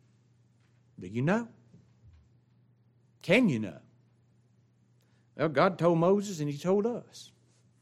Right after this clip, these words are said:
He said, "I will make all my goodness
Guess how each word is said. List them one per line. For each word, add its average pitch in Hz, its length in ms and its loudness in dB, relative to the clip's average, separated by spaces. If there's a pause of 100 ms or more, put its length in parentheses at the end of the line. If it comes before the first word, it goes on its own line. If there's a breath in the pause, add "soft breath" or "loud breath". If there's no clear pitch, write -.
(1300)
He 156 100 2
said, 185 200 6
"I 214 160 12
will 202 140 10
make 202 280 8
all 302 800 8
my 269 300 4
goodness 147 920 0